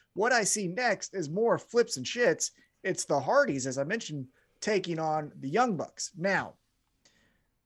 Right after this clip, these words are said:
the Hardys and Young Bucks haven't actually, like, feuded, right? But the Hardys, alongside Red Wagon, took out Sting.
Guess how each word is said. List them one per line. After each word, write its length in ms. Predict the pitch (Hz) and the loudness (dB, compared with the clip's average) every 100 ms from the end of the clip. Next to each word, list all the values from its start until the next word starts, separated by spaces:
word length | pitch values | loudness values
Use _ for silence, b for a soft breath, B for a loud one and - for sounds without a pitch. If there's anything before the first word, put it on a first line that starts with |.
| _ _ _ _ _ _ | _ _ _ _ _ _
the 60 | 170 | 0
Hardys 380 | 180 294 311 247 | 4 4 4 0
and 120 | 226 | 0
Young 200 | 202 170 | 0 2
Bucks 220 | 147 147 | 0 -2
haven't 340 | 151 185 214 202 | -2 -2 0 -2
actually, 440 | 190 190 - 175 | -4 -6 -4 -2
like, 240 | 143 123 - _ _ | -2 -4 -8 _ _
feuded, 800 | - 185 196 190 156 127 104 - | -8 -2 0 -2 -4 -8 -12 -8
right? 320 | 147 165 175 - 123 | -4 -2 -4 -8 -8
But 480 | 170 247 202 170 - - _ _ _ _ _ | -2 4 4 4 0 -10 _ _ _ _ _
the 120 | 143 - | -8 -4
Hardys, 540 | 160 247 277 277 262 - | 2 4 2 0 -4 -4
alongside 720 | 165 180 202 185 196 180 147 - | -2 0 -2 0 2 2 2 -4
Red 220 | 160 175 135 | 0 2 4
Wagon, 560 | 185 220 139 131 123 - _ _ - | 4 4 0 -4 -8 -14 _ _ -6
took 200 | 196 190 | -2 0
out 260 | 143 - | 0 0
Sting. 680 | - - - 214 190 110 98 | 0 0 2 4 4 4 -8